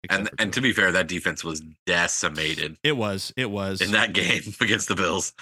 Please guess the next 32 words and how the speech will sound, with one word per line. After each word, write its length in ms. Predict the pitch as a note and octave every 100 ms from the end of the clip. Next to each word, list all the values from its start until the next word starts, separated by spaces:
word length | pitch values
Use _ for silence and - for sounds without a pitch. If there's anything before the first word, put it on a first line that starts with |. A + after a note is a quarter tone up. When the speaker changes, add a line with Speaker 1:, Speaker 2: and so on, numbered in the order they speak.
| G2+
Speaker 1:
But 240 | B2+ A#2+ -
Speaker 2:
Absolutely 420 | G#2 G2 G#2+ F#2+
decimated. 460 | F2 - E2 E2 A#2
Speaker 1:
it, 40 |
Speaker 2:
Not 140 | C3
Speaker 1:
it 40 | A2+
Speaker 2:
that 100 | A#2
they 100 | A#2+
would 120 | A2+
have 80 | G#2+
Speaker 1:
wasn't 60 | A2
Speaker 2:
necessarily 460 | A2 - A#2+ G#2 G2
won, 240 | G2 A2+
but 100 | F#2
they 100 | A2+
were 180 | F2 D#2 -
decimated. 560 | D#2+ E2 D#2+ D#2+ D#2 A2+
Speaker 1:
Yeah, 220 | G2+ E2+ -
it, 240 | C3 B2+ -
it, 140 | F#2 _
it, 160 | B2+ - A2
you 100 | G#2+
know, 200 | G#2 G#2+ - _ _ _ _ _ _ _ -
he 60 |
didn't 180 | G2 G#2+
look 120 | B2
great 180 | A#2+ B2+
in 60 | A#2
that 100 | B2
game 200 | A#2 A#2+
either 220 | A#2+ A#2 A#2
himself. 420 | A2 F#2 G2+